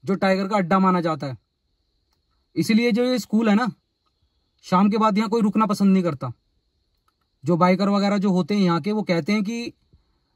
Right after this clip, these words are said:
मतलब शाम से पहले पहले यहाँ से निकल जाओ,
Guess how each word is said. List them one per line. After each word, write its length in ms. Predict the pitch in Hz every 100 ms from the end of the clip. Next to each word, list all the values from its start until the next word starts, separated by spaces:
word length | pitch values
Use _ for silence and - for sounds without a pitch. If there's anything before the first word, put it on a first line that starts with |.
| _ _ _ _ _ _ _ _ _ _ -
मतलब 280 | 165 220 196
शाम 220 | 214 202
से 100 | 233
पहले 220 | - 208
पहले 200 | 233 226
यहाँ 140 | 226 208
से 100 | 208
निकल 220 | 196 180
जाओ, 160 | 156